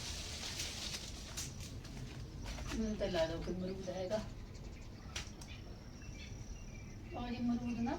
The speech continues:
ਉੱਚੇ ਆ, ਪੇਟੇ ਤੋਂ ਤੜਵਾਵਾਂਗੇ ਆਪਾਂ। ਠੀਕ ਆ ਜੀ।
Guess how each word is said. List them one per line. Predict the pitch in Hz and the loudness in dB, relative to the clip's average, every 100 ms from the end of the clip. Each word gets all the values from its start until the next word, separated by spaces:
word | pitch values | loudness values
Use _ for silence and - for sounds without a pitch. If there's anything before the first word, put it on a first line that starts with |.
| 262 | 2
ਉੱਚੇ | 226 - 233 226 | -2 0 6 8
ਆ, | 202 226 - - - - | 8 8 0 2 4 6
ਪੇਟੇ | 220 202 214 | 6 6 4
ਤੋਂ | 208 | 2
ਤੜਵਾਵਾਂਗੇ | 208 190 185 165 170 214 | 4 4 6 6 6 6
ਆਪਾਂ। | 233 262 254 - - - - - - - | 4 4 2 2 -2 -4 -4 -4 -2 4
ਠੀਕ | 220 254 | 6 8
ਆ | |
ਜੀ। | 247 | 6